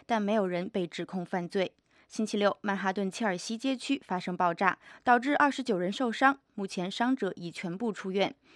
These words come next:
第二个爆炸装置是在第一枚炸弹引爆后不久被发现的，它是由一个高压锅和系在上面的手机继承，制成的炸弹。警方成功地把它从该地区挪走。警察星期天说，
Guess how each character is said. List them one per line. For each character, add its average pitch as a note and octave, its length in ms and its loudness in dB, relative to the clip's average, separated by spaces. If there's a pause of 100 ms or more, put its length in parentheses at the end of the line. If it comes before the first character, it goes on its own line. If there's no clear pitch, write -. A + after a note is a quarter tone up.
(100)
第 G#3+ 80 0
二 G3 120 8
个 F#3 100 2
爆 G3 140 0
炸 F#3+ 140 2
装 G3 220 -2
置 C#4 200 -2
是 - 160 -8
在 F3+ 160 0
第 G#3 200 -4
一 A3 60 0
枚 F#3 160 -2
炸 G3 220 0
弹 F#3 200 0
引 E3 140 -4
爆 B3 200 4
后 - 320 -2
不 F#3+ 100 -4
久 E3 160 -6
被 E3+ 140 -4
发 G3+ 180 -2
现 A#3+ 220 0
的， G3 180 4 (300)
它 D4 140 0
是 C#4+ 120 -2
由 A#3 180 4
一 A#3+ 100 -2
个 B3+ 100 2
高 C4+ 180 2
压 C#4+ 160 4
锅 D4+ 240 2
和 G3+ 200 -2
系 F#3+ 200 -6
在 G3 140 -2
上 A3+ 180 -2
面 G3+ 80 0
的 F#3+ 80 -2
手 E3 260 -6
机 B3 300 -6
继 A3+ 160 -4
承， F3 240 -8 (420)
制 - 140 -8
成 F#3+ 140 -4
的 F3 100 -2
炸 F3 200 2
弹。 F#3 220 4 (320)
警 A#3 180 2
方 D4 200 6
成 B3+ 220 0
功 D4+ 160 4
地 C4 140 6
把 E3+ 140 4
它 G3 160 0
从 G3 200 -2
该 G#3+ 180 4
地 G3+ 140 -4
区 G3+ 160 -6
挪 F#3 180 -2
走。 G3 260 0 (340)
警 F#3+ 160 -4
察 F#3 260 -4 (160)
星 - 200 0
期 G#3+ 60 0
天 G#3 200 -2
说， A#3 240 0